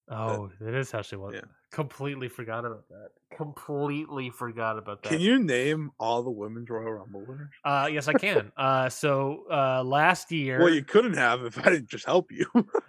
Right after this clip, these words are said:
Speaker 1: No, I could easily do it. So we have, um,
Speaker 2: This year.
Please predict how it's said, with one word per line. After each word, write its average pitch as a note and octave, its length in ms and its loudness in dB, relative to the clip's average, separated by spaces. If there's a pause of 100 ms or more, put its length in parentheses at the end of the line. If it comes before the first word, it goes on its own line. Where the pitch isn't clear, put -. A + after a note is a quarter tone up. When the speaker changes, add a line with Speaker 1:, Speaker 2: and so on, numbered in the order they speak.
(100)
Speaker 1:
No, C4 120 8
I F#3+ 120 8
could G3+ 120 0
easily F3 260 4
do D3 140 0
it. G#2 180 -8
So C#3+ 160 -2
we C#3+ 140 -2
have, C#3 680 -2 (800)
um, C#3 840 -2 (540)
Speaker 2:
This D#3+ 220 0
year. G2 260 -10